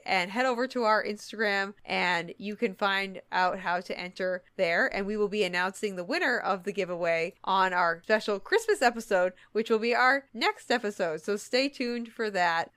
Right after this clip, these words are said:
Okay, so listeners, thank you so much for joining us today.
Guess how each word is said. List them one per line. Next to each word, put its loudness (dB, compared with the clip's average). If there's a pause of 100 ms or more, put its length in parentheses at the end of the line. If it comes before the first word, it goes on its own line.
(360)
Okay, 4
so 2 (380)
listeners, -2
thank 0
you 2
so -2
much 2
for -2
joining 2
us -2
today. 2